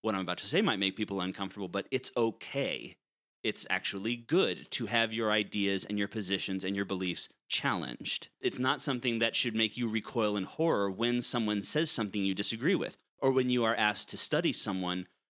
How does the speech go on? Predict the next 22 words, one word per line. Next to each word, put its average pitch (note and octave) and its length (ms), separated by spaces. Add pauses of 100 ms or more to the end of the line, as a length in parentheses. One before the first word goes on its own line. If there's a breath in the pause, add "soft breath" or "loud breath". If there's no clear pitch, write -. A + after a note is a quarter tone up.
who C3 80
you A2 220
dislike. G#2 680 (360 soft breath)
I A2+ 80
mean, F#2 300
<laughs> - 300
I've G#2+ 180
kind A2+ 160
of F#2+ 140
built A2 180
my G#2 140
career G#2 680 (220)
professionally G2 920
studying G#2 360
the F#2+ 60
Second F#2+ 280
World F#2 220
War, A2 340 (200 soft breath)
not A#2+ 160
because A#2 280
I G2 80
like F#2+ 560